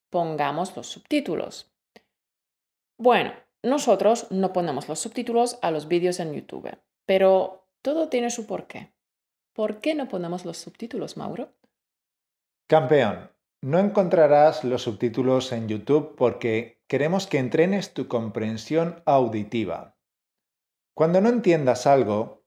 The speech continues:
Speaker 2: retrocede el vídeo, o el audio si nos sigues en iTunes, y escucha esa parte dos o tres veces más.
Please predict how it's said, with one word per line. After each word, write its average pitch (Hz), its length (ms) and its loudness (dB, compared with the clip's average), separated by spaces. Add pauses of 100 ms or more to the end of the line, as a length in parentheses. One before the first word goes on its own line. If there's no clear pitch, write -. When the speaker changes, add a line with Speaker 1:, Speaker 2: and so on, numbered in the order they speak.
(140)
Speaker 2:
retrocede 151 800 2
el 160 120 2
vídeo, 143 460 0 (440)
o 120 180 2
el 101 120 0
audio 123 400 4
si 120 220 -6
nos 92 160 -8
sigues 104 320 -8
en 113 140 -2
iTunes, - 500 -8 (840)
y 160 100 4
escucha 214 480 2
esa 180 280 0
parte 160 480 2
dos 165 500 2
o 123 120 0
tres 135 320 2
veces 117 400 -2
más. 95 320 -10